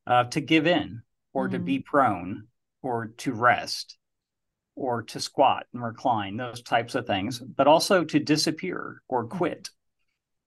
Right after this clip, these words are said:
Speaker 1: And I think when you look at the variation of those types of words, um, as an antonym, and you try to go back and put that in, um,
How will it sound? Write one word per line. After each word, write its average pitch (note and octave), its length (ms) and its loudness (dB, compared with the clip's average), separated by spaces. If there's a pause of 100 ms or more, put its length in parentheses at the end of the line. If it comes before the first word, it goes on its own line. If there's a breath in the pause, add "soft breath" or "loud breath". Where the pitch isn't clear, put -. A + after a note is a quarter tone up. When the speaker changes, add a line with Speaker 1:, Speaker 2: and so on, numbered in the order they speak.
(140)
Speaker 1:
And B2 520 2 (180)
I D3+ 100 2
think C#3+ 200 6 (540)
when C#3 200 6
you B2+ 160 4
look C#3+ 300 0
at C3 160 -2
the A#2 380 -2
variation B2+ 640 0
of A2 140 -4
those A#2 340 0
types A#2+ 400 2
of G#2+ 300 -4 (160)
words, A2 640 -2 (160)
um, G2+ 540 0
as A#2+ 260 -2
an G#2 80 -2
antonym, B2 680 0
and G#2+ 100 0
you A2 80 -4
try A#2 200 0
to A2 120 -6
go A2+ 160 -4
back A2 300 -2
and G#2+ 120 -6
put - 260 -4
that A2+ 220 0
in, G#2 340 -4 (680)
um, G#2+ 680 -2